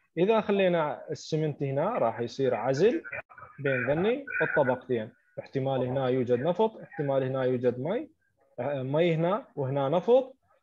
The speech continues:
فهذا يؤدي إلى اختلاط المي بالنفط عن طريق هذا الأنيولاس. إذا استخدمنا السمنت راح يعزل ذني الطبقتين.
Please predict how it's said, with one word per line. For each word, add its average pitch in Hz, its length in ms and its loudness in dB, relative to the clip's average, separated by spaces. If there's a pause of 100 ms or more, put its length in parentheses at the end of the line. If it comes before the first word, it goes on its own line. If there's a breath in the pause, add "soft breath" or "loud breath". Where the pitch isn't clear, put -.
(140)
فهذا 143 280 2
يؤدي 139 540 -2
إلى 127 140 2
اختلاط 127 460 0
المي 123 220 0
بالنفط 127 440 -4
عن 113 140 -8
طريق 123 320 -2
هذا 127 140 0
الأنيولاس. 110 640 -8
إذا 202 220 2
استخدمنا 196 540 2
السمنت 196 480 -2 (180)
راح 135 220 0
يعزل 120 340 -2
ذني 123 220 -4
الطبقتين. 107 600 -6